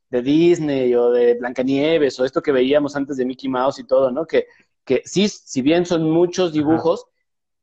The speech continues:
Speaker 1: en la actualidad hay muchos animadores que ni siquiera es que dibujen mucho, pero tienen tanta, eh,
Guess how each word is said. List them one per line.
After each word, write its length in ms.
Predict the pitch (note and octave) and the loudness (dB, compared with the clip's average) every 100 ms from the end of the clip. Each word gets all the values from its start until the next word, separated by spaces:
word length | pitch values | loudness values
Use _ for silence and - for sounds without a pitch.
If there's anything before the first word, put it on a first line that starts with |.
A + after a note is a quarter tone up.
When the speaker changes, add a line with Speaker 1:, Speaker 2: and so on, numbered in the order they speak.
| _ | _
Speaker 1:
en 200 | F3 D#3+ | -2 0
la 80 | D#3 | 0
actualidad 640 | D3+ E3 D3+ D#3 D#3+ G3 - - _ - | 0 0 2 4 4 2 -2 -12 _ -6
hay 180 | D#3 E3+ | -2 0
muchos 520 | E3+ A3 A#3+ A#3 G#3 | 0 -2 -2 -2 -2
animadores 640 | E3 D#3 D3+ D3 D#3+ F3 | 0 0 2 4 4 2
que 300 | - D#3 B2+ - _ - | 0 0 0 -6 _ -4
ni 140 | D#3+ | -2
siquiera 260 | D3+ C#3+ A3 | 0 0 0
es 80 | A3+ | 0
que 100 | G3+ | 0
dibujen 340 | E3+ F3+ F#3+ | 2 2 0
mucho, 260 | E3+ E3+ D#3+ | 0 -2 -2
pero 220 | C#3 C3+ | 0 0
tienen 320 | - G3 A#3+ B3 | 2 0 0 0
tanta, 640 | F#3 D#3+ E3 G3 F#3 - - _ _ | 0 0 0 2 2 0 -6 _ _
eh, 160 | C#3+ | -10